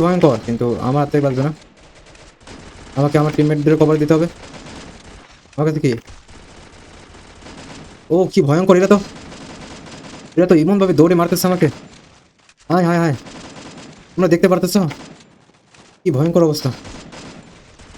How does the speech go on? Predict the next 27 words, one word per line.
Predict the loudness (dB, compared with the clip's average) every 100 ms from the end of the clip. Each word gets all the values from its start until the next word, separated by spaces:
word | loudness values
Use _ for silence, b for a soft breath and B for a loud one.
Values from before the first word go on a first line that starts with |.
| -10 -2
জম্বি | 2 4 4
এগুলোকেই | 4 4 4
বলে, | 4 2 -2 -12 -18 -18 -18 -18 -14 -2 2
এগুলোই | 4 4
জম্বি | 4 4 4
তাহলে। | 4 2 -2 -14 -20 -20 -20 -20 -18 -18 -18 -20 -20 -20 -20 -20 -20 -20 -20 -20 -20 -20 -18 -14 -4
হায়, | -2 0
হায়, | 0
হায়। | -2 -6 -16 -20 -20 -20 -20 -20 -20 -20 -18 -18 -20 -20 -10 0
এরা | 2 6
তো | 6 6 2 2
মারতে | 4 6
পারতেছে | 6 4 4
না, | 4
কিন্তু | 4
যেভাবে | 4 6 4 4
দৌড়ে | 4 4 2
আসতেছে | 2 4 4
কাছে, | 6 2 2 B B 2
এটাই | 4 6
তো |
ভয়ের | 6 6
ব্যাপ-, | 4 4
ব্যাপার | 6 8 6
ভাই। | 4 4
হায়, | 4
হায়, | 2